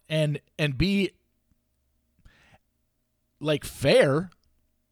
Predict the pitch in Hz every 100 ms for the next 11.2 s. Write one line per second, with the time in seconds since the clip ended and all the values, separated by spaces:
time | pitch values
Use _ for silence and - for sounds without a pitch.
0 | _ _ _ 131 175 202 190 175 185 -
1 | 240 220 202 185 185 156 156 143 135 127
2 | 120 113 98 76 55 - - _ 123 120
3 | 113 123 - 117 107 175 190 151 - 156
4 | 156 156 127 117 151 147 135 123 143 131
5 | 139 135 120 98 - - - 113 104 143
6 | 139 127 - 123 92 113 135 139 131 131
7 | 127 131 131 - 135 - _ _ - -
8 | - - 95 98 98 123 127 131 127 120
9 | 131 135 123 143 131 - 131 135 127 -
10 | 127 117 127 127 120 127 135 123 90 -
11 | 95